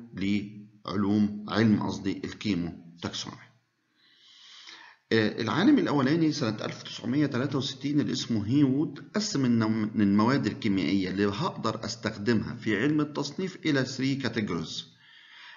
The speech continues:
أول categories عندي قال لك اللي هي directly visible، اللي أنا بقدر أشوفها بشكل مباشر. طبعًا بقدر أشوفها تع-، بشكل مباشر تحت الميكروسكوب طبعًا،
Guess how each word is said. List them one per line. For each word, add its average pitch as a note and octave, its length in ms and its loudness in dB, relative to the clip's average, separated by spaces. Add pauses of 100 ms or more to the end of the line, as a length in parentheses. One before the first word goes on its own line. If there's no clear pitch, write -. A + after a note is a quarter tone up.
(320)
أول F3 260 2
categories A#2+ 640 -2
عندي F3 400 0 (420)
قال B2+ 180 2
لك - 400 -8
اللي B2 120 2
هي B2 220 4
directly A2+ 680 0
visible، A2+ 360 0 (560)
اللي A2+ 160 2
أنا D#3+ 120 2
بقدر C#3 380 -2
أشوفها C3 560 -6 (180)
بشكل A2+ 420 -2
مباشر. F2 500 -4
طبعًا B2 140 -2
بقدر G#2 340 2
أشوفها G#2+ 260 -6
تع-، E2+ 120 -4
بشكل A#2+ 380 -4
مباشر B2+ 380 -2
تحت - 260 -8
الميكروسكوب A#2 720 -6
طبعًا، - 180 -12